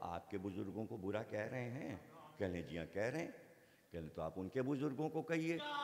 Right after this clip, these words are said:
कहने, "वो तो हम नहीं कह सकते।" तो उसने दलील कायम कर ली, उसने कहा, "जब आप उनके बुज़ुर्गों को बुरा नहीं कह सकते तो फिर आप उसी दीन पे आ जाइए।"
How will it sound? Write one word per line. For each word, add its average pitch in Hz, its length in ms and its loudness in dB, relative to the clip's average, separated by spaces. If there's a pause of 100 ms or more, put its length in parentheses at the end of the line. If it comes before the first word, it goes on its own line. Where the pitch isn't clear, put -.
(500)
कहने, 160 260 8
"वो 160 200 10
तो 160 120 8
हम 123 200 6
नहीं 135 200 8
कह 156 200 10
सकते।" 156 400 2 (4000)
तो 175 100 6 (140)
उसने 214 300 4
दलील 180 500 10
कायम 190 300 8
कर 135 160 8
ली, 117 140 4
उसने 127 260 2
कहा, - 140 4
"जब 156 220 4
आप 131 280 6
उनके 151 280 2
बुज़ुर्गों 104 480 2
को 139 160 6
बुरा 107 320 4
नहीं 101 320 0
कह 113 220 2
सकते 104 460 0 (320)
तो 180 120 0
फिर 190 200 0
आप 190 200 2
उसी 180 260 4
दीन 185 220 2
पे 196 160 10
आ 214 160 12
जाइए।" 226 360 12